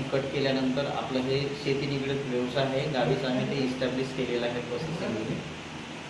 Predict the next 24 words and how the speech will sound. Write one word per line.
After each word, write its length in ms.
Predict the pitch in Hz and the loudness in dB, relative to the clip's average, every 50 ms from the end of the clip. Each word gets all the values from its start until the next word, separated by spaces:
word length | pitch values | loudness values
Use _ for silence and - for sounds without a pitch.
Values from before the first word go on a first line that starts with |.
| - - - | -8 -4 -2
तर 80 | 120 120 123 123 123 | 0 0 2 0 0
त्याच्यामध्ये 680 | 127 123 127 - 135 135 135 131 127 143 143 147 147 147 - - - - - - | 0 0 0 0 0 0 2 2 2 2 4 4 2 2 0 -4 -6 -8 -6 -4
जसं 180 | 127 127 131 147 | -2 0 0 0
तुम्ही 200 | 131 147 151 156 | 0 0 0 0
बघितलेलं 560 | 151 143 135 131 - 156 143 151 151 139 127 | 2 4 6 6 6 4 6 6 6 6 6
आहे 420 | 113 - - - - - - - - | 6 4 2 0 -4 -4 -6 -6 -6
की 60 | 135 131 - | -6 -4 -2
त्यांचं 280 | 127 127 127 - - | 0 0 0 0 -2
कस-, 580 | - - 143 131 - - - - - - 135 123 | -2 -2 -2 -2 -2 -4 -6 -8 -8 -4 -2 0
अ, 200 | 120 117 117 113 113 - | 2 2 2 0 0 2
पानं 220 | 123 123 123 131 135 | 2 2 2 2 2
आणतो 420 | 139 135 127 127 120 120 131 135 | 2 2 2 0 0 0 2 2
आम्ही, 360 | 135 131 123 123 127 127 127 123 | 2 4 4 4 4 2 2 2
त्याला 180 | 127 120 120 123 | 0 0 0 0
कट 400 | 120 - - 131 131 131 - 160 | 0 2 2 2 2 2 2 0
करतो, 380 | 131 123 117 110 - 123 120 123 120 - - - - - - - - - - | 0 0 0 0 0 0 0 0 0 -4 -4 -6 -6 -6 -6 -8 -8 -4 0
नंतर 200 | 127 127 127 135 | 0 2 2 2
प्रायमरी 520 | 131 - - 135 131 131 131 135 131 135 135 | 0 4 4 4 6 6 6 4 4 4 4
वॉश 220 | 127 127 127 127 127 - - | 4 4 2 2 0 0 0
करतो, 300 | 127 120 117 - 127 123 | 0 0 0 -2 -2 -2
सेकंडरी 540 | 120 120 123 117 - 131 127 131 131 131 131 | -2 -2 -4 -2 0 2 2 4 4 4 4
वॉश 340 | 127 120 123 120 - - | 4 2 2 0 -2 -2
करतो, 360 | - 120 - - 123 123 123 123 | -4 -4 -2 -2 0 0 0 0
नंतर 260 | 123 120 113 - 131 | -2 -2 -2 -2 -2